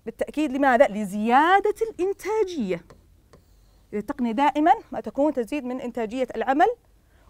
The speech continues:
وأيضًا الأتمتة. دائمًا ما نسمع بمصطلح الأتمتة. ما الذي يقصد بمصطلح،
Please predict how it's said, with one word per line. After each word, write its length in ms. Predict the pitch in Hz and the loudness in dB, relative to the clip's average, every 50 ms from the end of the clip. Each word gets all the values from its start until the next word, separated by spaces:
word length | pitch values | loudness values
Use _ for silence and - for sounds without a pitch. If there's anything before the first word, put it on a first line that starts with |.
| - | -10
وأيضًا 680 | 277 294 330 349 - - 330 320 311 330 302 294 320 339 | -4 0 0 0 2 0 0 0 0 0 2 4 4 4
الأتمتة. 600 | 339 330 - 294 269 - - 202 180 180 - 160 - _ _ _ _ _ _ _ _ _ _ _ _ _ _ _ _ _ - - _ _ _ _ _ _ _ _ _ _ 247 | 4 2 0 -2 -4 -4 -6 -8 -8 -8 -10 -14 -16 _ _ _ _ _ _ _ _ _ _ _ _ _ _ _ _ _ -20 -20 _ _ _ _ _ _ _ _ _ _ -6
دائمًا 180 | 254 - 233 214 | -4 -4 -2 -4
ما 140 | 220 214 214 | -4 -4 -4
نسمع 360 | 247 269 - 262 294 359 381 | -4 -4 -2 0 2 2 2
بمصطلح 400 | 269 233 240 247 - - 202 190 | 2 0 -4 -6 -6 -8 -10 -10
الأتمتة. 460 | 196 - 247 - 277 277 277 - 381 466 - _ _ _ _ _ _ _ - | -10 -10 -8 -6 -4 -4 -2 -2 -2 -4 -4 _ _ _ _ _ _ _ -6
ما 80 | 269 | -4
الذي 220 | 262 254 220 202 220 | -2 -2 -2 -4 -6
يقصد 300 | 220 - - 226 202 190 | -10 -8 -10 -10 -10 -10
بمصطلح، 300 | 214 208 - 233 - | -12 -14 -14 -16 -16